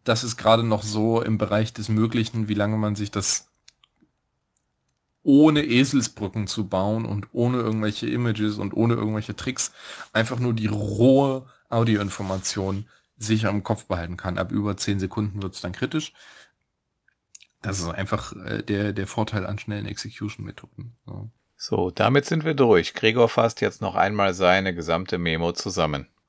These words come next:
Speaker 1: Das heißt, meine ganze Memo wäre dann Kupferklo, Philipp sitzt darauf und kackt. Ähm,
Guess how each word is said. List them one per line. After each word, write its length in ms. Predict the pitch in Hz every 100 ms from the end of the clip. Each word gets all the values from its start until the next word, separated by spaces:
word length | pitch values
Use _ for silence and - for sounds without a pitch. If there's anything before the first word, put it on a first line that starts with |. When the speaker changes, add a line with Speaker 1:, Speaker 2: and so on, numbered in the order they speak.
| _ _ -
Speaker 1:
Das 160 | 90
heißt, 180 | 95 95
meine 180 | - 101
ganze 640 | 104 117 113 110 101 107 117
Memo 540 | 123 156 185 185 170
wäre 320 | 131 135 131 127
dann 560 | 127 123 120 123 123 _ -
Kupferklo, 840 | 147 143 - 127 - 143 131 131
Philipp 420 | - 139 127 120
sitzt 320 | 120 117 -
darauf 320 | 117 101 95 -
und 200 | 95 -
kackt. 400 | 165 - - - _ - - _ _ -
Ähm, 640 | 117 113 120 - - -